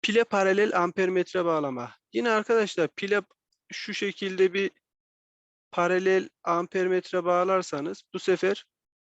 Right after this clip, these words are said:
buradan gelen akım boş tel misali buradan dolanıp yine ne yapacak? Devreyi tamamlayacak.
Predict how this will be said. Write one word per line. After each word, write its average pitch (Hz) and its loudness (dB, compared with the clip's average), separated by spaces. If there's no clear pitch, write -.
buradan 185 2
gelen 180 0
akım 165 -4
boş 175 -2
tel 175 0
misali 165 -2
buradan 165 -2
dolanıp 151 -2
yine 165 -2
ne 165 0
yapacak? 156 -4
Devreyi 156 0
tamamlayacak. 143 -4